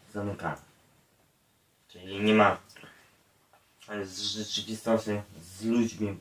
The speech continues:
poza tego. Na trzy miesiące jest zamykany. To jest taki odwyk, e, w-, widzowie, na trzy miesiące.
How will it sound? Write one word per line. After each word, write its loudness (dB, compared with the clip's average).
poza 2
tego. 4
Na 0
trzy -2
miesiące -2
jest 4
zamykany. -4
To -2
jest 0
taki 0
odwyk, 0
e, -8
w-, -20
widzowie, -2
na -8
trzy -6
miesiące. -8